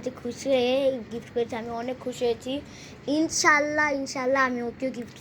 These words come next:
দিব। তো ছোটো বোন, ছোটো বন্ধুকে যেইটাই মানুষ মানুষকে গিফট দেয়, সেটাই ওনার কাছে ভালো লাগে। তো জন্মদিন তো গিফট পাওয়ার বিষয়। তো এটা মনে হয় একটু আগে দেখছিলাম না, এই যে এই কলমটা, এটা অনেক সুন্দর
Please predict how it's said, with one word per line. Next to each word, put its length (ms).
দিব। 140
তো 60
ছোটো 340
বোন, 140
ছোটো 220
বন্ধুকে 600
যেইটাই 480
মানুষ 200
মানুষকে 260
গিফট 280
দেয়, 220
সেটাই 420
ওনার 220
কাছে 200
ভালো 200
লাগে। 160
তো 60
জন্মদিন 500
তো 40
গিফট 220
পাওয়ার 260
বিষয়। 320
তো 120
এটা 180
মনে 120
হয় 120
একটু 160
আগে 200
দেখছিলাম 500
না, 40
এই 120
যে 120
এই 120
কলমটা, 360
এটা 120
অনেক 180
সুন্দর 340